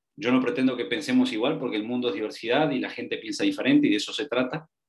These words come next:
Sin embargo, como he tenido la posibilidad también de tener algunas reuniones con, con el presidente, eh, uno a veces viendo una información, analizando diferentes perspectivas,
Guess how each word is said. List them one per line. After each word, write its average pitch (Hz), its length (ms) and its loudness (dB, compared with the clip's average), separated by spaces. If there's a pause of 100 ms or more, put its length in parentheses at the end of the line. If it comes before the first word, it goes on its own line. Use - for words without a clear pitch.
(460)
Sin 139 180 2
embargo, 139 540 4 (340)
como 110 220 0
he - 20 6
tenido 127 240 6
la 127 100 6
posibilidad 123 300 0
también 120 240 0
de 113 80 -4
tener 110 220 -2
algunas 117 240 -4
reuniones 113 320 -6
con, 98 400 -2
con 104 140 -2
el 98 100 0
presidente, 123 640 -2 (480)
eh, 101 300 4
uno 110 240 4
a - 20 4
veces 120 400 0 (100)
viendo 117 220 -2
una 113 80 -2
información, 127 840 0
analizando 107 480 0
diferentes 120 440 0
perspectivas, 160 880 -4